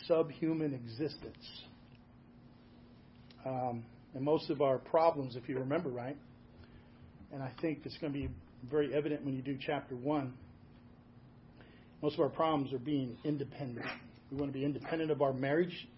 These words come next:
our spouse. When the two became one, you know, biblical math, one plus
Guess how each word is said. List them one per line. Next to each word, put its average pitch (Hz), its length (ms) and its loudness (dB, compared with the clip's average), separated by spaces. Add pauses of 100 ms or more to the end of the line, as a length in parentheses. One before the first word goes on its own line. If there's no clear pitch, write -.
(120)
our 131 80 -4
spouse. - 360 -2 (600)
When 143 100 -4
the - 180 -8
two 160 140 6
became 135 420 -4
one, 147 280 0 (140)
you 131 60 -4
know, 135 80 0
biblical 143 400 0
math, 139 340 -4
one 135 200 -4
plus 139 200 -2